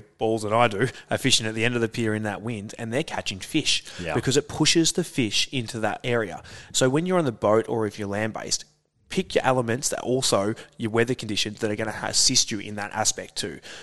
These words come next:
Speaker 1: So your water temperature is one, but also where's that water gonna be dirty? The fish love washed up water.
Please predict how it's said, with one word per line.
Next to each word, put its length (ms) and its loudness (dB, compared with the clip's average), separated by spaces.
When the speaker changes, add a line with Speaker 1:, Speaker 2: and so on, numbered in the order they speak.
Speaker 1:
So 100 2
your 160 2
water 240 2
temperature 380 -4
is 100 -6
one, 300 2
but 120 0
also 280 4
where's 240 2
that 120 4
water 240 0
gonna 140 -2
be 100 -6
dirty? 340 -10
The 120 -12
fish 320 0
love 200 6
washed 280 0
up 120 0
water. 240 -4